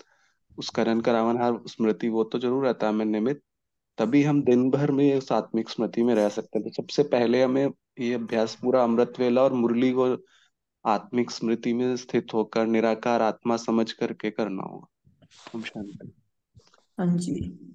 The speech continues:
Speaker 2: तो इसके लिए आपने जैसे बताया कि बहुत काल का अभ्यास चाहिए, है ना?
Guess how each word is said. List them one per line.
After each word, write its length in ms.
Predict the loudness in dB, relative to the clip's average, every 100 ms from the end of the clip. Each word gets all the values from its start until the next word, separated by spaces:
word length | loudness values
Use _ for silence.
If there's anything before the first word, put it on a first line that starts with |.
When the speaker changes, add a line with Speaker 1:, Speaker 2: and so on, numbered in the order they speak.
| _ -20 _ _ -2
Speaker 2:
तो 160 | 2 4
इसके 320 | 2 2 2
लिए 140 | 2
आपने 240 | 2 2 2
जैसे 260 | 2 0
बताया 520 | -2 -2 -2 -2 -4
कि 180 | -6 -6
बहुत 460 | -2 0 0 -2 -4
काल 200 | -6 -6
का 140 | -6
अभ्यास 480 | -6 -6 -6 -6 -6
चाहिए, 480 | -4 -2 -2 -6 -2
है 80 | 0
ना? 240 | 2 0